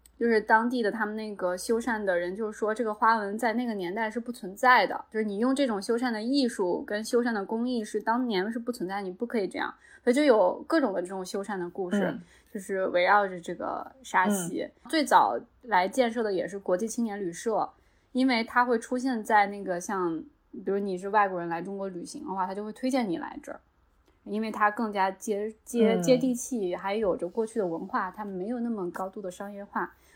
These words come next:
Speaker 1: 所以它就是这样一个镇子。然后这里我待了三天，
Speaker 2: 嗯。
Speaker 1: 也很推荐。然后，然后之后我就去了大理，因为我没有看过洱海，洱海真的太美了。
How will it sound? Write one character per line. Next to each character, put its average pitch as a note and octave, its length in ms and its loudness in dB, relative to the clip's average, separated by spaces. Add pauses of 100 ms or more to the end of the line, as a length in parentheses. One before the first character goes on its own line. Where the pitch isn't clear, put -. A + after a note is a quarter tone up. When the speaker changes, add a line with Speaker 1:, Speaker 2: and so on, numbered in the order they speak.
Speaker 1:
所 - 120 0
以 A#3+ 60 2
它 B3 80 4
就 C4 120 2
是 C4 100 0
这 B3 80 2
样 D#4 180 8
一 G#3 60 2
个 F3 100 2
镇 F3+ 320 -4
子。 - 240 -10 (300)
然 A3 120 4
后 A#3+ 60 0
这 A4 140 10
里 D#4 80 8
我 F#3 100 8
待 G3 200 6
了 F#3+ 100 4
三 F#3+ 260 -2
天， F3+ 380 -4 (180)
Speaker 2:
嗯。 G#3 320 -2 (280)
Speaker 1:
也 A3+ 100 4
很 A#3 140 6
推 A3+ 200 2
荐。 A3+ 360 0 (260)
然 A3 180 6
后， A3+ 340 6
然 A3 140 2
后 A#3 60 2
之 C#4 100 4
后 C4+ 140 10
我 G3+ 100 8
就 G3 100 0
去 A#3 200 0
了 A3 120 4
大 A#3+ 260 8
理， G3 360 -2
因 A3+ 100 -4
为 C4 80 2
我 B3 120 2
没 G3+ 100 -4
有 A3+ 140 -4
看 A#3+ 240 -6
过 G#3 100 2
洱 - 220 0
海， - 340 0
洱 A#3+ 160 4
海 A#3+ 160 2
真 G#3 140 -4
的 A3 40 -6
太 A3 220 -6
美 E3+ 220 -6
了。 - 180 -12